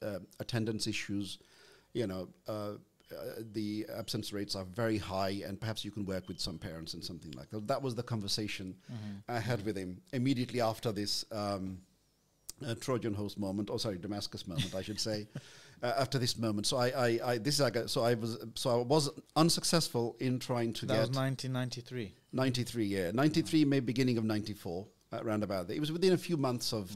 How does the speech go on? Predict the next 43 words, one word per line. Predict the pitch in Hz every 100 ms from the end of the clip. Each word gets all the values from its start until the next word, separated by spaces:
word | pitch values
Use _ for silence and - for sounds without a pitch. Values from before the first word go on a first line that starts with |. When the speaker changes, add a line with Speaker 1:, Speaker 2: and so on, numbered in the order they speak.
| 95
Speaker 1:
the | 98
Speaker 2:
Mm. |
Speaker 1:
program | 117 98 95 90
itself. | 87 - - - - - _ - - _ -
Uh, | 113 113 110 -
so | - 151
that | 160
was | 160
my | 139 143
first | - 139 131
attempt | 113 - 123 117
anyways. | 113 107 104 104
I | 117
was | 131 135
unsuccessful | 151 151 - 147 - 123
in | 107
getting | 107 104 101
in, | 107
and | 104 113
then | 120 113 107 - _ -
I | 123
decided | 113 131 120 113
to | - 117 110 - _ _ - -
do | 107 131
something | 147 127 123 117
by | 113 110
opening | 117 113 113
up | 110 107
a |
tuition | 110 127 - 107 95 101 -
place. | 113 113 - - _ _ 117
Speaker 2:
Mm. | 110 107
Speaker 1:
And, | 117 110 110 107 98 110
uh, | 107 107
you | 139
know, | 107
I |
ran | 107 107 104
that | 98
for | 107
two, | - 107
three | -
ye-, | 101